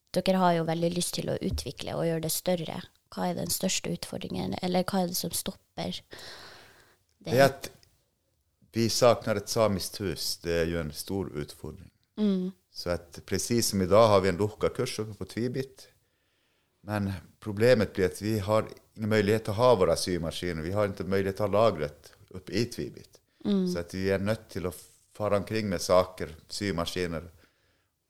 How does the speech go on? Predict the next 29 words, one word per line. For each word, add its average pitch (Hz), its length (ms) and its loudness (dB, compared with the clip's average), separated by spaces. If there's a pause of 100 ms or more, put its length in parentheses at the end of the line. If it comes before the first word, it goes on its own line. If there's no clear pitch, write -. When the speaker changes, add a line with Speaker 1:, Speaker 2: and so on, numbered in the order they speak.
(180)
Speaker 2:
altså - 220 -12
flytte 90 380 -4
saker 98 320 2
frem 92 240 -2
og 80 60 -4
tilbake. 95 380 0 (360)
Og 80 80 -16
det 95 100 -4
blir 87 220 0
høyt 117 160 -2
slitasje 101 520 0
på 104 100 -8
saker. 113 580 -4
Det 78 160 4 (300)
går, 82 120 -6
saker 85 340 0
går 87 100 -2
lettere 87 320 2
sønder. 104 480 0 (280)
Speaker 1:
Mm. 185 220 -4
Speaker 2:
Og 92 120 -6
fremfor 92 360 2
alt 92 220 0
at 80 100 -4
det - 140 -8
tar - 180 -2
tid 104 360 -4
og 62 300 -6
energi 90 440 -2